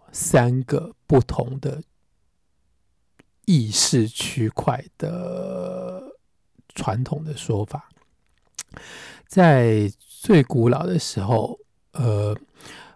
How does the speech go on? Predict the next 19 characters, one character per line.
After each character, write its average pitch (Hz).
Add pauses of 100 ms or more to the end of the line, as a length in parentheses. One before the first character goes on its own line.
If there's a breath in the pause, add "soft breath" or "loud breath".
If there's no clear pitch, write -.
(140)
柏 156
拉 214
图 143
他 165
并 160
没 123
有 117
这 -
么 123
清 147
楚 -
的 151
说， 107
但 117
是 123
他 120
曾 -
经 110
说 -